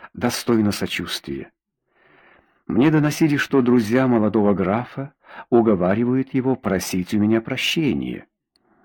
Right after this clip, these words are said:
Если бы Эссекс повинился, я бы, наверное, его простила. Но шли недели,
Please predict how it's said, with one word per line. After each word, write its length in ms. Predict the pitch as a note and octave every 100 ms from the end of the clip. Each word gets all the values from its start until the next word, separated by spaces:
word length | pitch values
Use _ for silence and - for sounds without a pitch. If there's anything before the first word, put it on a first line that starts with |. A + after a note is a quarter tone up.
| _ - -
Если 440 | B1+ F3 F3 E3
бы 220 | C#3 D3+ -
Эссекс 720 | B2+ G#2 - - - - - _
повинился, 800 | - G#2 G#2+ D3+ D#3 - - - - _ _ - - -
я 180 | G2+
бы, 100 | A#2
наверное, 440 | B2+ C#3 D#3 D3 C#3+
его 320 | C3+ C3+ C3+
простила. 680 | C3+ B2 - - D2 A1+ A1 _ _ _ _ - - -
Но 220 | F2 C#3+
шли 300 | C#3 - C#3
недели, 760 | D3+ C#3 A2+ A2+ G2 C2+ B1+